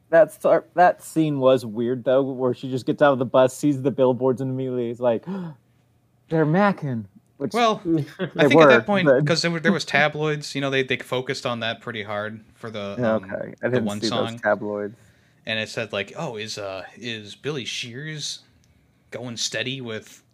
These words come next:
Speaker 2: Lucy?" You know, or whatever it said.
Speaker 1: Oh, okay,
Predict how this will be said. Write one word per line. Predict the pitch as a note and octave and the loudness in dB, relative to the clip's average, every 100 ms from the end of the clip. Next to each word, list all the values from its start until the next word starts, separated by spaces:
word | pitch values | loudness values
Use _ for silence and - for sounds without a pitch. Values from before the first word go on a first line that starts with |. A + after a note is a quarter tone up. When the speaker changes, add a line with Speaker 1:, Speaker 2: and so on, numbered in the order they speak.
| - | -14
Speaker 2:
Lucy?" | A#2 D3 - | -10 -6 -6
You | D#3 E3 C#3+ C#3 | -6 -8 -6 -2
know, | C#3+ | -2
or | C#3 C3 | -2 -4
whatever | C#3 C#3+ D3 D3 - - | -4 -4 -6 -8 -14 -10
it | C3+ | -6
said. | - C3 | 4 6
Speaker 1:
Oh, | A#2 | 6
okay, | - G#2 | 4 0